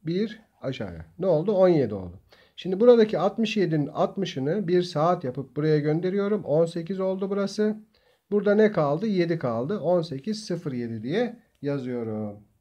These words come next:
Geldik çıkarma işlemlerine. Yine aynı mantık. Otuz beşten kırk altıyı çıkaramıyorum. O zaman on ikiden, e, on iki saatten bir saati alıp da buraya verdiğim zaman altmış, otuz beş daha doksan beş eder.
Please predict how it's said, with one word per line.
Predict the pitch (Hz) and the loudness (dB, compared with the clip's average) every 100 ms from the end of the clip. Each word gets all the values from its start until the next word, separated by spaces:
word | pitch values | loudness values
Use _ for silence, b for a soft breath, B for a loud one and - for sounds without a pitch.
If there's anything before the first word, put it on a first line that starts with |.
| _ _ _ _ _ _ _ _ _ | _ _ _ _ _ _ _ _ _
Geldik | - 196 196 226 277 - _ | 2 4 4 0 -8 -14 _
çıkarma | - - 185 185 170 | -6 0 2 2 -2
işlemlerine. | 165 117 107 95 95 175 254 - _ b b b b b b | -2 -8 -8 -10 -8 -6 -6 -8 _ b b b b b b
Yine | 269 254 | 4 4
aynı | 247 254 240 | 6 6 6
mantık. | 170 143 147 262 - _ _ _ _ _ _ _ | 6 4 2 -4 -4 _ _ _ _ _ _ _
Otuz | 175 202 233 | -2 0 4
beşten | 247 254 269 247 | 4 6 6 6
kırk | 247 240 | 4 4
altıyı | 240 233 247 247 | 4 4 2 0
çıkaramıyorum. | - 240 247 233 202 240 | 4 8 8 8 6 6
O | 226 | 6
zaman | 220 226 180 | 6 4 6
on | 226 | 6
ikiden, | 247 233 175 185 214 - _ _ _ 131 | 4 6 6 4 0 -8 _ _ _ -4
e, | 127 123 | 0 2
on | 127 170 | 2 2
iki | 185 180 | 2 -2
saatten | 175 156 143 143 147 165 | 0 0 0 0 0 4
bir | 208 | 2
saati | 208 175 151 - | 4 2 2 0
alıp | 131 165 185 180 | 0 0 0 0
da | 139 | 0
buraya | 160 170 165 | 4 6 8
verdiğim | 160 165 170 170 | 8 6 4 2
zaman | 131 117 110 | 2 -2 -2
altmış, | 143 160 160 180 - | -2 -2 0 -2 -2
otuz | 151 165 170 | -6 -6 -2
beş | 190 180 | -2 -2
daha | 175 226 202 | -2 -2 0
doksan | 185 180 170 170 | 0 2 2 2
beş | 175 170 | 0 -2
eder. | 107 104 110 196 226 | -4 -4 -2 -2 -4